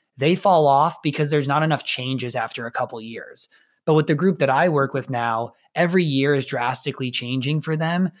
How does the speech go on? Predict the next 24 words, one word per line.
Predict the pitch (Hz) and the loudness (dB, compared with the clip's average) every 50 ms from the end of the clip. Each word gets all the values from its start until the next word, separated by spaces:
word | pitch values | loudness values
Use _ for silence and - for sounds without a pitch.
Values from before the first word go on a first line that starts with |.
| _ _ _ | _ _ _
So | - - 156 147 | -4 0 2 2
retention | 135 135 135 - - 147 165 185 165 - 165 156 | 2 2 0 -2 -2 -2 0 0 0 0 0 0
is | 147 135 | 0 0
a | 139 127 | 0 0
lot | 131 123 120 113 - - | 0 0 0 -2 -4 -6
higher | - - 143 147 147 139 127 120 117 117 120 120 - _ _ _ _ 156 | -4 -2 0 2 2 2 0 -2 -4 -4 -6 -8 -10 _ _ _ _ 0
and | 151 | 0
the | 151 143 | 2 2
value | 131 156 170 180 185 170 151 143 | 2 4 4 4 4 4 2 0
add | 135 127 127 131 127 127 120 | 0 0 0 0 0 0 -2
is | 113 110 | -6 -10
a | 117 | -10
lot | 110 113 107 101 - 110 | -10 -10 -10 -10 -10 -12
bigger | 123 120 117 120 113 | -12 -14 -12 -12 -10
too. | 120 - - 131 135 147 165 160 - _ _ - | -8 -6 -4 -2 0 0 -2 -2 -6 _ _ -4
And | 170 180 208 208 | -2 0 2 2
I | 170 | 2
do | 147 135 143 | 2 2 2
enjoy | 139 135 131 123 131 123 | 2 0 0 -2 -2 -2
the | 123 113 | -4 -6
complexity, | - - 117 - 120 107 110 - - 117 107 110 107 | -8 -10 -10 -10 -10 -10 -8 -10 -10 -12 -12 -16 -18
to | 110 | -16
be | 107 113 | -12 -10
honest. | 113 107 104 107 - 110 - - - - | -8 -8 -8 -8 -8 -10 -10 -10 -10 -12